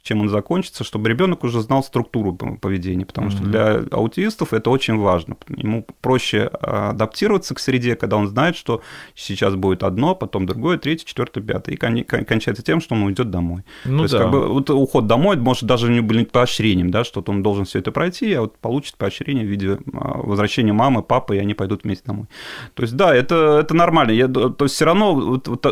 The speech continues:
Speaker 1: эти же принципы, они в той или иной степени проявляются в течение жизни, да, и они, может быть, усложняются, могут становиться, принимать другую форму, но они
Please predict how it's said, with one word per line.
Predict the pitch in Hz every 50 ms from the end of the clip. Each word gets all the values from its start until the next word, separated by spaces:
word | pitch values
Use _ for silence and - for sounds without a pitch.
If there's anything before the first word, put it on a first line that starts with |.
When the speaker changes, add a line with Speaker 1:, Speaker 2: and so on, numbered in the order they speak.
| 98 -
Speaker 1:
эти | 123 156 - - 139
же | 123 131 120
принципы, | - 156 196 226 220 - 151 - 117
они | 107 101 - 78 107 113 120
в | - -
той | - 151 143
или | 135
иной | 131 135
степени | 127 - - 190 208 202 - 139 117
проявляются | - - 123 123 117 117 123 131 135 131 -
в | -
течение | - - - 139 120 117 113
жизни, | 104 107 107 90 87 92 92 92
да, | 90 101 120 131 127
и | 107 98
они, | 101 104 117 120 110 - - - - - - - -
может | 107 107 117 110 101
быть, | 113 - -
усложняются, | 107 - 107 107 104 101 117 131 156 151 135 110 - 107
могут | 104 104 101 104 101
становиться, | - - 113 107 107 104 101 - - 98 90 -
принимать | - 107 107 113 110 107 101
другую | 98 107 104 107 107
форму, | 98 - - 180 196 156 131 117
но | 107 113 127
они | 160 190 190 160 -